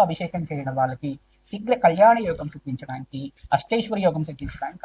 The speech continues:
ఆస్కారం ఉంటుంది. లక్ష్మీ కటాక్షం సిద్ధించడానికి శ్రీ సూక్త విధానంగా అభిషేకాది కార్యక్రమాలు ఆచరించిన వాళ్ళకి కోటి జన్మల పుణ్యప్రాప్తి కలుగుతుంది. రుద్రహోమం ఆచరించిన వాళ్ళకి అపభుజ్య దోష నివారణ తీరుతుంది.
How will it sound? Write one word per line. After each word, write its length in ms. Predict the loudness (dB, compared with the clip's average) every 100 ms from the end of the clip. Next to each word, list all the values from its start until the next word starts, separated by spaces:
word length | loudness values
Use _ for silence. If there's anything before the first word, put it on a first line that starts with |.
| -2
ఆస్కారం 340 | -2 -4 -4 -6
ఉంటుంది. 280 | -8 -10 -10 -14 -2
లక్ష్మీ 320 | 0 0 0 2
కటాక్షం 420 | 4 4 2 -4
సిద్ధించడానికి 680 | -6 -6 -8 -6 -8 -8 -8
శ్రీ 180 | -4 -4
సూక్త 220 | -2 0
విధానంగా 540 | 0 2 0 2 2 0 -2 -6 2
అభిషేకాది 560 | 2 2 2 8 8 8
కార్యక్రమాలు 520 | 6 6 2 0 4
ఆచరించిన 420 | 2 0 -10 -6 -4
వాళ్ళకి 300 | -4 -6 -10 -12 _ _ 2
కోటి 280 | 4 4 0
జన్మల 240 | 0 0 -2
పుణ్యప్రాప్తి 500 | -2 -4 0 -2 -4
కలుగుతుంది. 520 | -10 -10 -10 -10 -8 -10 -12 _ -4
రుద్రహోమం 560 | -2 4 4 6 6 6
ఆచరించిన 500 | 4 0 -4 -4 0
వాళ్ళకి 280 | 0 0 -4
అపభుజ్య 420 | -6 -4 -4 -6 -2
దోష 180 | -2 0
నివారణ 360 | 2 2 2 0
తీరుతుంది. 480 | -10 -12 -8 -6 -6